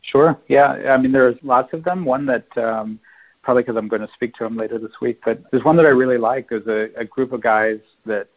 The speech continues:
left their jobs on Wall Street because they wanted to create a product that would help cut down on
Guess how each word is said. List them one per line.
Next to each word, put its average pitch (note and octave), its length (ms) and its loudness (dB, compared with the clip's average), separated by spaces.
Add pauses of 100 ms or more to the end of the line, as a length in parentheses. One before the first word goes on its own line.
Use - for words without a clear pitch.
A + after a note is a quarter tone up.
left A#2+ 260 -2
their C3 120 -4
jobs A2 420 -2
on G#2+ 180 -8
Wall G2+ 260 -4
Street G#2 340 -8
because G#2 320 -6
they G#2+ 120 2
wanted A2 380 0
to - 60 -20
create G#2+ 600 -4
a A2 100 -4
product C3 500 0
that G#2+ 100 -8
would A2 120 -6
help A#2 380 -4 (120)
cut - 280 -8
down A2 480 -2
on G#2+ 760 -8